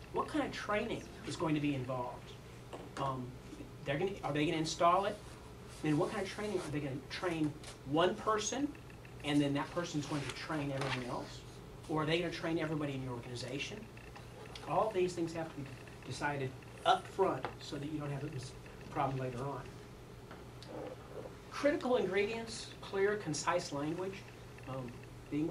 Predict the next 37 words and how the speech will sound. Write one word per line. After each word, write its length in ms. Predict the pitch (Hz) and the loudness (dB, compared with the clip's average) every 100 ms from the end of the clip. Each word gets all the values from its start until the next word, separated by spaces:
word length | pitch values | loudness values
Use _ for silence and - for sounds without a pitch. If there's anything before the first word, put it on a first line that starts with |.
| - | -2
concise 500 | 147 - 151 151 - | -4 -2 -2 -2 -4
is 100 | 123 | -6
important. 480 | 117 - 139 156 170 - - - - - - | -8 -6 -6 -6 -8 -10 -14 -14 -14 -14 -8
Consistency, 920 | - 151 - 208 208 233 226 214 220 240 - | -2 0 4 4 4 0 -4 -4 -4 -6 -8
you 80 | - | -8
can't 240 | - 226 202 | -2 -2 2
call 240 | 196 190 | 4 6
it 100 | - | 6
one 200 | 151 160 | 2 2
thing 280 | 196 190 180 - | 2 -2 -2 2
here 220 | 175 185 | 2 2
and 160 | 135 131 | 0 -2
something 280 | 151 147 | -2 0
else 180 | 151 135 | -2 -4
here 280 | - 151 185 | -4 -2 -2
because 200 | 143 131 | -2 -4
then 160 | - 135 | -4 -4
it 120 | - | -6
creates 460 | - 139 135 131 - | -6 -4 -4 -4 -8
kind 120 | 139 127 | -6 -6
of 60 | |
a 40 | - | -4
question, 300 | 143 - 147 | -4 -2 -2
well, 200 | 135 139 135 - | -2 -2 -6 -6
are 60 | 147 | -2
you 80 | 135 | 0
talking 240 | 156 156 | 0 -2
about 100 | 160 | -6
the 60 | - | -6
same 220 | 165 156 | -2 0
thing? 340 | 147 170 180 208 - - - - - - - | 0 0 0 -2 -8 -12 -12 -8 -8 -10 -4
Um, 260 | 139 135 127 120 - 196 | 0 2 0 -4 -6 0
easy 260 | 196 202 | 0 2
to 120 | 185 160 | 2 4
read 240 | 165 170 | 6 6
and 100 | 151 | 6
understand. 680 | 151 151 - 139 143 156 | 4 2 0 -2 0 -2